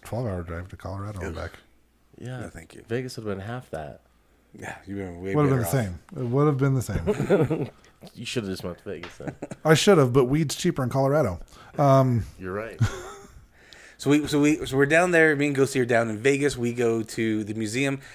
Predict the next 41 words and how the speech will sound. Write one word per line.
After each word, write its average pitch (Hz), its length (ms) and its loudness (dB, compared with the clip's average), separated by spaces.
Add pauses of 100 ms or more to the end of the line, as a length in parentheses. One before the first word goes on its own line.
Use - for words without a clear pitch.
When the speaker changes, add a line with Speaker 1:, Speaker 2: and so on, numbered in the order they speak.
(160)
Speaker 2:
So 117 240 4
if 117 180 -6
you 110 60 -4
guys 120 200 -4
don't 147 140 -8
know, 78 180 -10
he's 92 140 -10
got, 101 300 -4
Zach 98 320 -8
Baggins 98 260 -8
has 104 300 -4
this 120 340 -6
museum 98 540 -6 (260)
from - 160 -10
thing, 139 220 -2
items 143 240 0
he's 143 100 0
collected 127 380 -2
from 101 420 -6 (480)
people 151 300 0
all 175 340 2
over 160 160 -2
the 147 80 4
world, 117 520 2
either 107 560 0
from 107 280 -4
their 101 140 -2
investigations 160 880 0
or 101 300 -2 (120)
gifted 139 560 -2
to 131 320 -2
them, 127 360 0
and 104 180 -8
he 104 100 -6
has 95 160 -4
stored 127 340 -2
them 127 280 -2 (420)
in 110 240 -4
this 101 340 -2 (120)
old 104 520 -2 (120)
house. - 460 -12